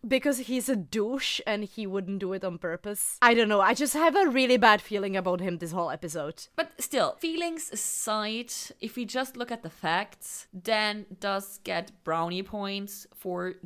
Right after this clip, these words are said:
Speaker 2: joining Chloe's quest for the truth.
Speaker 1: Yes. Whatever motivations he has.
Speaker 2: I now agree more with you than in the beginning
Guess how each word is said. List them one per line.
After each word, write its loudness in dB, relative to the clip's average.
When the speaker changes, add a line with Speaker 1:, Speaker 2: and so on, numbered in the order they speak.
Speaker 2:
joining -4
Chloe's -6
quest -8
for -14
the -14
truth. -14
Speaker 1:
Yes. -6
Whatever 4
motivations -2
he -6
has. -8
Speaker 2:
I 2
now -2
agree -6
more 0
with -8
you -2
than -2
in -6
the -10
beginning -4